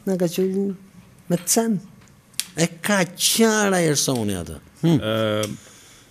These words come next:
Speaker 2: përmend Ben Ahmet ai diku, ë, tunelin e Llogaras, që thotë u bë tenderi,
Speaker 1: Ë.
Speaker 2: u fitu, pastaj u ri bë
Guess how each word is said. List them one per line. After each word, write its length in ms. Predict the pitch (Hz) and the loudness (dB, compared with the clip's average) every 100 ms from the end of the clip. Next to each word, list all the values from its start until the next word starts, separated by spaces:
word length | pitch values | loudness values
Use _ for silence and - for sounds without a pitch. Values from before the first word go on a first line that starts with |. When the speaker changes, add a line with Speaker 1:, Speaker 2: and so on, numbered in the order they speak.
| _ _ _ _ _ _ _ - - | _ _ _ _ _ _ _ -20 -4
Speaker 2:
përmend 320 | 120 165 180 | 2 4 4
Ben 180 | 139 185 | 4 4
Ahmet 300 | 175 175 151 | 2 2 4
ai 220 | 135 156 | 4 2
diku, 720 | 160 117 131 - 156 151 - - _ _ | -4 -2 -2 0 -2 -2 -6 -14 _ _
ë, 240 | 131 127 127 | 0 0 2
tunelin 400 | 127 139 131 123 | 2 2 2 0
e 60 | |
Llogaras, 680 | 120 113 113 110 101 - - - _ - | -2 -2 -2 -2 -6 -10 -16 -20 _ -8
që 140 | 117 | -6
thotë 220 | 117 117 | -2 -2
u 40 | 104 | -2
bë 160 | 110 143 | -4 -4
tenderi, 500 | 139 113 110 127 165 | -2 0 0 0 0
Speaker 1:
Ë. 300 | 135 127 95 92 - _ _ _ _ - _ - | 0 0 -2 -6 -20 _ _ _ _ -20 _ -8
Speaker 2:
u 80 | |
fitu, 360 | 107 107 135 175 | -6 -4 -2 -2
pastaj 520 | - 135 - 147 139 120 | -2 -4 0 0 -2 -6
u 220 | - 117 | -2 0
ri 140 | 127 196 | 2 0
bë 260 | 131 123 | 2 0